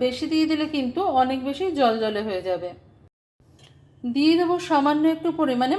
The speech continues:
মানে ওয়ান টিস্পুন পরিমাণে একটু ধনের গুঁড়ো। রান্নাটা খুব ইজি আর খুব তাড়াতাড়ি হয়ে যায়। জিরের গুঁড়ো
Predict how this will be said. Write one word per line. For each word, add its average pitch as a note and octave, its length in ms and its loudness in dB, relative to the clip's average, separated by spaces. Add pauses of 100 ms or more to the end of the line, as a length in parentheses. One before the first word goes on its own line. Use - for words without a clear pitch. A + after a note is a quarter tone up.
মানে C#4+ 140 2 (120)
ওয়ান C4+ 220 2
টিস্পুন D#4 380 -4 (100)
পরিমাণে D4+ 380 0
একটু D4+ 120 -6 (100)
ধনের C#4 340 0
গুঁড়ো। B3+ 220 0 (1500)
রান্নাটা D4+ 680 6
খুব F4+ 140 2 (180)
ইজি C4+ 300 -4
আর D4 200 2
খুব D#4 200 -4
তাড়াতাড়ি C4+ 520 4
হয়ে D4 160 2
যায়। C#4+ 260 0
জিরের C#4 320 -2
গুঁড়ো C#4 240 0